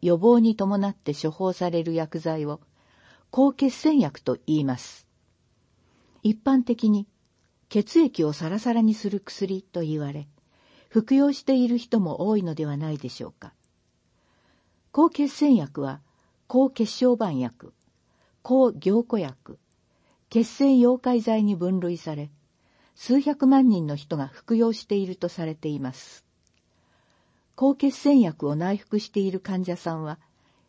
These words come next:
一度出血をすると血が止まりにくい傾向がありますが、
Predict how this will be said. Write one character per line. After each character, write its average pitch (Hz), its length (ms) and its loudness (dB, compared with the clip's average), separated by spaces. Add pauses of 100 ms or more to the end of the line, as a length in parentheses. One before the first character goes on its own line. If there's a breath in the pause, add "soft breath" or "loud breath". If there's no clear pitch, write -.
(160)
一 202 260 -4
度 277 120 2
出 240 220 -2
血 247 320 2
を 240 60 8
す 233 160 -4
る 202 100 -4
と 190 220 -6 (360)
血 226 180 0
が 262 120 4
止 220 120 -2
ま 233 160 4
り 247 80 2
に 240 140 4
く 240 140 -2
い 220 120 -2
傾 220 240 0
向 214 180 0
が 196 120 -4
あ 185 60 -4
り 180 120 -8
ま 175 100 -6
す - 160 -12
が、 123 160 -8